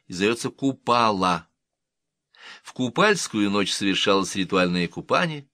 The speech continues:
девушки бросали в воду венки и пучки зелени, саму богиню изображало дерево, ива или береза,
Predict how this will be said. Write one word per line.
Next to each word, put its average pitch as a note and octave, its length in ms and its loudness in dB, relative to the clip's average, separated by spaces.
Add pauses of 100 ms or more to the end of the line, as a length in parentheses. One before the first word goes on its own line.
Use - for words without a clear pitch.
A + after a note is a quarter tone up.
(520)
девушки C3 460 0
бросали F#2+ 360 0
в F#2 80 0
воду F2 220 -2
венки G#2 460 -4
и F2+ 40 -4
пучки E2+ 420 -10
зелени, A#2 520 -4 (400)
саму G3 420 2
богиню G2 480 0
изображало F#2+ 560 0
дерево, G#2+ 520 2 (180)
ива F3+ 480 0 (120)
или D3+ 220 0
береза, F2+ 560 2